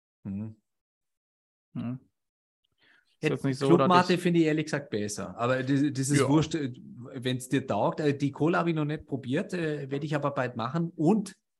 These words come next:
Speaker 1: Mate. Ich
Speaker 2: Mhm.
Speaker 1: war mir überlegen, ob ich mir, äh, äh, ob ich mir
Speaker 2: Je nachdem, was du
Speaker 1: Mate-Tee
Speaker 2: jetzt
Speaker 1: mache, ne?
Speaker 2: sagst.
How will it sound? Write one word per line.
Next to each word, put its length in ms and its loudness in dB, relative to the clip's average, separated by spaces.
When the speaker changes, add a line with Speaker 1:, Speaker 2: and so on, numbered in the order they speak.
Speaker 1:
Mate. 540 -2
Ich 80 -2
Speaker 2:
Mhm. 100 -2
Speaker 1:
war 200 -2
mir 100 0
überlegen, 680 -4
ob 220 -8
ich 280 -12
mir, 460 -8
äh, 160 -4
äh, 60 -8
ob 120 -10
ich 140 -8
mir 80 2
Speaker 2:
Je 60 8
nachdem, 260 8
was 120 4
du 60 2
Speaker 1:
Mate-Tee 140 8
Speaker 2:
jetzt 80 -2
Speaker 1:
mache, 80 4
ne? 60 -2
Speaker 2:
sagst. 240 -8